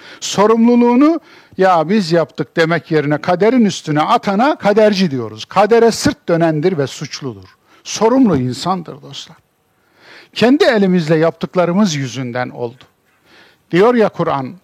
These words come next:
Rum suresi kırk birinci ayet, Şura otuzuncu ayet, Enfal yirmi beşinci ayet.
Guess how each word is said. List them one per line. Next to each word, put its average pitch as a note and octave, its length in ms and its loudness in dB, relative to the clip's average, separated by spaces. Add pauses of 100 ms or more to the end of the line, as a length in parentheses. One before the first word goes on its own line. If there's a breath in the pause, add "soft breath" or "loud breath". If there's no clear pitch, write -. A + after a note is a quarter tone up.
Rum A3 200 2
suresi D#3+ 440 -2
kırk - 280 -8
birinci D3+ 360 0
ayet, C#3 280 0
Şura D#3+ 480 -2
otuzuncu C#3+ 540 -4
ayet, C3+ 280 -2
Enfal D#3 420 -2
yirmi C#3 280 -2
beşinci C3 400 -2
ayet. A#2+ 340 -4